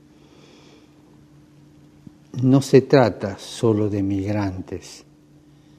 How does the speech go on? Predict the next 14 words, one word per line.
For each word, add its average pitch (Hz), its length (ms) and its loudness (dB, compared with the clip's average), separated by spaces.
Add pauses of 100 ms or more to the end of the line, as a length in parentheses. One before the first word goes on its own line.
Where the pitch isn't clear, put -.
(180)
se - 240 -8
trata 165 520 -2
de 117 280 -2
no 135 220 4
excluir 127 920 2
a 110 140 -6
nadie. 95 640 -6 (2000)
El 110 80 -2
mundo 143 260 6
actual 151 600 2 (1400)
cada 151 280 4
día 202 460 4
es 139 180 -4
más 151 300 0